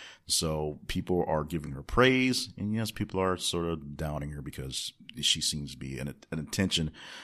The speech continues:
uh, star for attention various times. But if you want them to know more about the situation, check out the article, check out the, the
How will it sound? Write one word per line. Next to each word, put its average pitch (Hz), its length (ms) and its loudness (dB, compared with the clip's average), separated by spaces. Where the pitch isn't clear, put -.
uh, 80 320 4
star 87 260 6
for 82 140 -2
attention 80 440 0
various 67 300 -6
times. - 420 -8
But 82 200 0
if 82 160 -4
you 87 80 2
want 104 220 6
them 107 100 2
to 101 40 6
know 95 120 6
more 87 220 4
about 95 400 8
the - 60 0
situation, 78 600 -2
check 98 280 2
out 98 240 4
the 80 120 0
article, 80 520 0
check - 180 0
out 92 180 2
the, 78 200 -4
the 73 220 -8